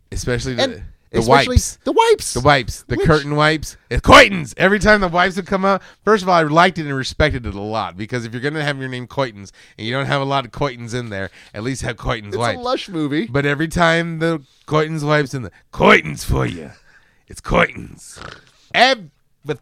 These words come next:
Speaker 1: without fail.
Speaker 2: Um, a nice, really interesting stark contrast to Sleepaway Camp.
Speaker 1: Mm-hmm.
Speaker 2: Because as bombastic and as eighties as Sleepaway Camp is,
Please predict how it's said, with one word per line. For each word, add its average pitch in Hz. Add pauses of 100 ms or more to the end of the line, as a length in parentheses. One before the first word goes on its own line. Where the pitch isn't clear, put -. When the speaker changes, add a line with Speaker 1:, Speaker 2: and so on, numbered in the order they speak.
(240)
Speaker 1:
without 208
fail. 123 (720)
Speaker 2:
Um, 143 (800)
a 156
nice, 170
really 143
interesting 143
stark - (100)
contrast 117 (360)
to -
Sleepaway 104
Camp. -
Speaker 1:
Mm-hmm. 117
Speaker 2:
Because 127 (400)
as 151
bombastic 131 (320)
and 120
as 117 (100)
eighties 156 (260)
as 120
Sleepaway 135
Camp 120
is, 107